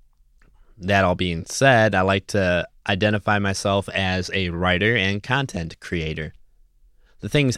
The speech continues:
I love about those passions is when someone else is a writer or a content creator, their gender doesn't even matter. Their heart and brain does.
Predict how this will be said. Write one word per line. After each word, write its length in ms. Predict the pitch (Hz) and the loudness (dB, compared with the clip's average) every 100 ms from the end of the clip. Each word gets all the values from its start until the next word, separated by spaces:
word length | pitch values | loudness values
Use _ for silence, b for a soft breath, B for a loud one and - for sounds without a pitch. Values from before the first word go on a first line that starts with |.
| - | 4
I 220 | 104 135 | 8 8
love 340 | 110 90 90 | 6 4 2
about 400 | 95 87 90 82 _ - | 0 0 0 0 _ -8
those 300 | 98 165 196 | 4 4 4
passions 680 | - 92 87 - 85 85 85 - - - | 2 0 0 -2 -4 -4 -8 -14 -20 -8
is 400 | 98 90 82 - _ _ _ _ _ _ _ _ _ _ | -6 -4 -6 -10 _ _ _ _ _ _ _ _ _ _
when 220 | - 107 | -2 -2
someone 340 | 104 135 131 113 | 2 2 4 6
else 240 | 135 160 | 6 4
is 80 | 131 | 2
a 80 | 135 | 4
writer 540 | 131 120 123 127 135 | 6 6 6 2 2
or 220 | 104 104 95 | 2 4 4
a 180 | 92 - _ _ - - - 85 | 4 0 _ _ -20 -20 -16 -10
content 440 | - 113 113 113 104 | 0 0 2 0 -2
creator, 380 | - 95 104 120 | 0 2 2 2
their 140 | 101 | 2
gender 440 | 92 104 127 95 | 2 0 2 2
doesn't 380 | 104 98 104 110 | 0 0 0 2
even 240 | 113 107 98 | 2 2 4
matter. 400 | 117 104 80 - _ - - | 6 4 0 -6 _ -20 -8
Their 100 | 98 | -6
heart 220 | 90 104 | -2 -4
and 120 | 95 85 | -4 -4
brain 380 | 95 117 98 | -2 -2 -4
does. 460 | 82 82 82 85 | -4 -6 -6 -10